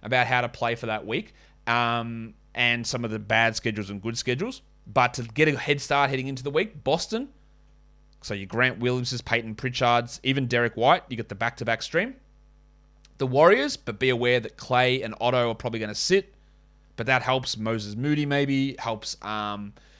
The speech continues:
Kevon Looney probably, helps Johnny Kuminga.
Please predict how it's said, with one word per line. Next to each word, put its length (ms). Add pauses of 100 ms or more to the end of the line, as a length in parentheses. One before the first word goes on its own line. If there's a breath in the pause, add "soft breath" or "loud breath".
(200 soft breath)
Kevon 300
Looney 240
probably, 580 (540)
helps 280
Johnny 240
Kuminga. 580